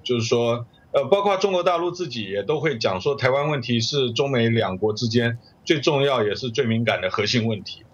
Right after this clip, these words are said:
那么从谈判的角度来讲，川普他如果有一定的这个讯息想要让北京接受到，而且非常的重视的话，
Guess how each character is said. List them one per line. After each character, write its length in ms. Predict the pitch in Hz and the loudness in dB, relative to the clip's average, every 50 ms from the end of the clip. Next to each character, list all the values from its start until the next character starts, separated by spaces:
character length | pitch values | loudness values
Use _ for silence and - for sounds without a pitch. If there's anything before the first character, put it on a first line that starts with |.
| - _ - - _ _ - | -20 _ -20 -20 _ _ -2
那 100 | 175 170 | 0 2
么 260 | 165 160 156 151 143 | 2 2 2 2 0
从 220 | - - 156 175 180 | 2 2 0 0 2
谈 200 | - 143 143 165 | 0 0 2 2
判 140 | 185 180 | 2 2
的 80 | 160 139 | 0 -2
角 180 | 120 123 101 98 | -2 -2 -2 -2
度 160 | 107 135 123 | -2 -2 0
来 160 | 113 110 110 | 0 0 0
讲， 320 | 107 110 113 95 - - - - - - - - | 0 0 0 -2 -2 -8 -12 -20 -20 -20 -18 -6
川 280 | - - 156 160 170 160 | 0 2 2 2 2 -2
普 400 | - 147 120 101 95 87 - - - - _ _ - | -4 -4 -4 -2 -2 -4 -6 -10 -14 -20 _ _ 0
他 220 | 156 156 160 156 | 2 2 2 2
如 220 | 156 147 139 143 143 | 0 0 -2 -4 0
果 200 | 147 139 127 127 | 0 0 0 2
有 340 | 123 113 104 95 92 85 - - _ _ _ - | 0 0 0 0 -2 -4 -8 -12 _ _ _ -6
一 100 | 151 147 | -6 -4
定 300 | 131 - 202 175 151 131 | 0 0 0 2 2 0
的 380 | 131 123 117 110 107 95 - - - - - - - - - - - _ - | 0 2 2 0 -2 -2 -6 -10 -18 -20 -20 -20 -20 -20 -20 -20 -20 _ -10
这 120 | - 151 | -6 -4
个 120 | 139 143 131 | -2 0 0
讯 320 | - - 247 247 175 139 | 0 2 2 2 2 2
息 260 | 104 - - 104 101 | 0 0 -2 -4 -4
想 260 | 104 - 104 90 87 | -4 -2 -2 -2 -2
要 220 | 104 123 123 117 110 | 0 2 2 2 0
让 400 | 104 101 123 127 117 104 95 - - _ _ _ - | 0 0 0 0 0 -2 -4 -8 -16 _ _ _ -2
北 160 | 104 98 95 | -2 -2 0
京 220 | 107 135 139 139 | 2 0 0 0
接 180 | 123 139 135 127 | 0 0 0 0
受 200 | - 147 120 110 | 2 0 0 2
到， 180 | 113 117 101 | 2 2 2
而 140 | 90 101 135 | 2 0 0
且 260 | 120 - 120 98 90 | 0 0 0 -2 -2
非 180 | - - 151 139 | -2 -2 -2 0
常 160 | 117 113 104 | 0 0 0
的 80 | 110 110 | 0 -2
重 240 | 110 143 127 107 101 | -2 0 0 0 0
视 180 | - - 110 | -2 -2 -2
的 140 | 90 87 82 | -2 -2 0
话， 260 | - 104 87 82 - | 2 0 0 0 -4